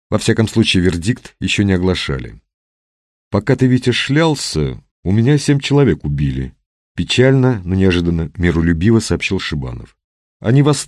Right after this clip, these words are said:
там охраняли, в бункере. Ваш покой и сон,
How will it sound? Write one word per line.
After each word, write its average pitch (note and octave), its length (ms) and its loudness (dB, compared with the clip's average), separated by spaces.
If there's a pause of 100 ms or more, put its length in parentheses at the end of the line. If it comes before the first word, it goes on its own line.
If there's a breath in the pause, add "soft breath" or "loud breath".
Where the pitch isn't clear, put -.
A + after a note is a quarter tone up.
там B2 200 2
охраняли, E2+ 480 0
в F2 100 -4
бункере. - 640 -6 (140)
Ваш - 260 -2
покой D#3 360 2
и - 20 0
сон, E2+ 460 -4